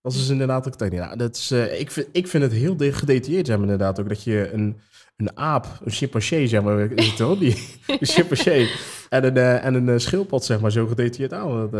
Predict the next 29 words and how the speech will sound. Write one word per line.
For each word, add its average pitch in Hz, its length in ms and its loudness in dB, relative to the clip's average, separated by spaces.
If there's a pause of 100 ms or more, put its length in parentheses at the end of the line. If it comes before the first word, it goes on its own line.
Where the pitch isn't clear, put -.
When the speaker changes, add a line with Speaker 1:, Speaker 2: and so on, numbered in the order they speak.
Speaker 1:
eh, - 60 -8
ja, 254 220 -6
tof, - 380 -12 (240)
tof. - 160 -6 (100)
Speaker 2:
<laughs> - 960 -14
Speaker 1:
Even 185 300 -4
kijken, 92 340 -2
dan 127 80 0
hebben 151 220 -2
we 151 60 -2
er 156 60 0
nog 165 180 0
eentje. 160 540 -2 (500)
Laten 127 220 -4
we 117 60 -4
gewoon 113 160 2
lekker 107 220 0
in 98 120 0
het 95 120 -2
werk 92 200 -4
blijven. 90 400 -10 (420)
Speaker 2:
Oké. - 140 -20 (480)
Speaker 1:
Laten 82 260 -16
we 76 80 -10
even 92 140 -10
in 90 60 -10
het 90 100 -16
werk 64 180 -14
blijven. - 400 -18